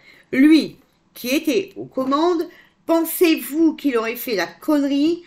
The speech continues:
de faire une dissolution en s-, sachant pas, hein, voilà, euh,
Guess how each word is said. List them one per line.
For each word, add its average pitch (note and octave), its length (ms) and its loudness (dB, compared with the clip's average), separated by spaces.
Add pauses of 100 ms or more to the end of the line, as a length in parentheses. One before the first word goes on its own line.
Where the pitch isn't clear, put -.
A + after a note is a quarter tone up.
(360)
de A#3 140 -4
faire E4+ 460 0
une D4+ 380 2
dissolution C4+ 1040 -2 (440)
en C#4 220 -2
s-, - 300 -10 (360)
sachant D3+ 540 -12 (480)
pas, G#4+ 260 2 (220)
hein, C4+ 240 -6 (160)
voilà, A#3+ 280 -6 (600)
euh, G#3+ 880 2